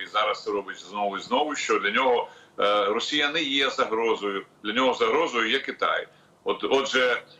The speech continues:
е, під цю логіку вибудовується вся інша, е, тактична робота. Ну, і вона тоді стає цілком логічною.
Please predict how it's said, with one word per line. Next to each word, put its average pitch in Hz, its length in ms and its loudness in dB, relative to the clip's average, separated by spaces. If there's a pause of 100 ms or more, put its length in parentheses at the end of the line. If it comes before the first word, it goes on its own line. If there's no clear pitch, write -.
е, 107 360 0
під 131 180 -6
цю 151 220 -6
логіку 139 760 -2 (140)
вибудовується 147 760 0
вся 151 360 0
інша, 151 540 0 (380)
е, 110 460 0
тактична - 540 -4
робота. 160 520 0 (440)
Ну, 127 400 2
і 131 380 0
вона 113 300 2
тоді 160 220 -2
стає 175 600 2
цілком 180 400 0
логічною. 104 580 -2